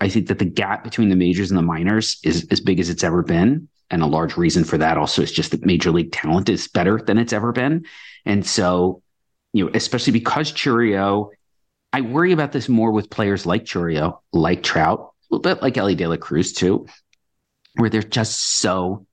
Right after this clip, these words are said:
talented that they get away with stuff. They just keep moving up, moving up, moving up. "Well, he's too good for this level. He's too good for this level." You almost have to push him up till he fails. At some point,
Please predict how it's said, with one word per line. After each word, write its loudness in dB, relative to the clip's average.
talented -4
that 0
they 0
get 0
away 2
with -2
stuff. -8
They 2
just -2
keep -2
moving 2
up, -2
moving 2
up, -2
moving 0
up. 2
"Well, 2
he's 0
too -2
good 2
for -2
this 0
level. 0
He's -6
too -4
good -6
for -2
this 2
level." 0
You 0
almost 0
have -4
to -10
push -4
him 2
up -2
till -4
he 0
fails. -4
At -4
some -2
point, -4